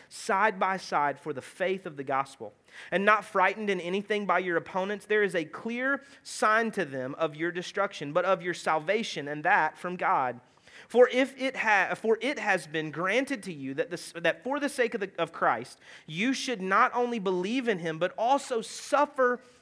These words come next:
for his sake, engaged in the same conflict that you saw I had and now hear that I still have." He says, "Listen, if you want to be a follower of Christ, you have to suffer for him a little bit."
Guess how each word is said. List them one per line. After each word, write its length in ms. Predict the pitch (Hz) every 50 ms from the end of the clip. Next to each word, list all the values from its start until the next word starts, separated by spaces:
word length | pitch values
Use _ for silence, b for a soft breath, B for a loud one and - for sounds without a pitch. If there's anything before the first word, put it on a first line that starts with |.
| B
for 320 | _ - _ 233 233 233 220
his 220 | 226 220 202 -
sake, 560 | - - - 254 247 208 147 - - - - b b b b b b b b b -
engaged 600 | 180 180 170 143 175 180 190 214 233 196 175 165
in 100 | 196 180
the 60 | 160
same 400 | - - - 214 196 202 214 208
conflict 600 | 208 - 196 185 185 180 165 160 156 143 139 -
that 140 | 143 123 120
you 200 | 139 160 190 214
saw 380 | - - - 180 151 143 139 - -
I 220 | 156 165 175 180 160
had 360 | 139 135 120 113 110 110 107
and 160 | 101 135 135
now 160 | 143 139 131
hear 540 | - - - 196 190 160 135 123 120 123 123 b b b b b b b b b -
that 180 | 139 151 - -
I 380 | - 117 127 143 147 160 165 156 -
still 480 | - - - - 135 127 120 117 120 - _ _ _ _
have." 260 | - 135 120 110 -
He 80 | 151 151
says, 200 | - 170 160 170
"Listen, 220 | 208 226 - 156
if 120 | 135 -
you 80 | 170 208
want 140 | 262 269 262
to 40 | 101
be 120 | 214 175
a 40 | -
follower 440 | - - 139 139 180 202 196 190 147
of 100 | 123 -
Christ, 540 | - 151 147 170 214 233 - - _ - _ _ b b b b b b b b b b b b b b b b b b b b _ _ _ _ _ _ _
you 240 | 151 156 202 254 247
have 300 | 240 262 254 254 - -
to 100 | - 175
suffer 800 | - - - - - - 285 285 254 - - - 139 113 92 - _ _ _ _ _ _ _ _ _ _ _
for 220 | _ - - 143
him 320 | - 160 143 123 107 101 -
a 80 | 95 117
little 200 | 117 110 110 101
bit." 200 | 98 98 95